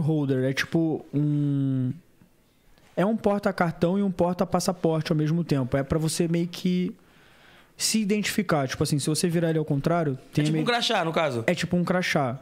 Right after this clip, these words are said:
Speaker 1: sacou? É? Só que ao mesmo tempo ele vai ornar e vai levar as coisas. Qual que é a minha crítica com o negócio do Ice? Você tá usando sua corre-, sua corrente de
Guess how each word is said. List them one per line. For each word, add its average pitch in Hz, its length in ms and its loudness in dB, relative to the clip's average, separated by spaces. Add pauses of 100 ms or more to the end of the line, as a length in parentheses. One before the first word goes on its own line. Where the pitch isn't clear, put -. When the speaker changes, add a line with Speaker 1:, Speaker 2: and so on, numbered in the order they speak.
Speaker 1:
sacou? 143 320 -2
É? 165 160 0
Só 175 160 -2
que 170 80 -4
ao 175 40 2
mesmo 175 280 0
tempo 175 340 0
ele 160 140 0
vai 151 280 0
ornar 151 560 0 (480)
e 170 80 2
vai 165 200 0
levar 175 240 0
as 190 100 -4
coisas. 123 380 -2 (880)
Qual 254 160 2
que 254 100 0
é 233 40 2
a 226 40 0
minha 190 160 2
crítica 175 440 -2
com 170 120 0
o 165 40 2
negócio 151 360 0
do 160 240 2
Ice? - 260 -6
Você 156 180 -2
tá 214 100 0
usando 180 320 0
sua 175 160 -2
corre-, 170 320 -2
sua 160 180 -2
corrente 156 480 0
de 170 120 2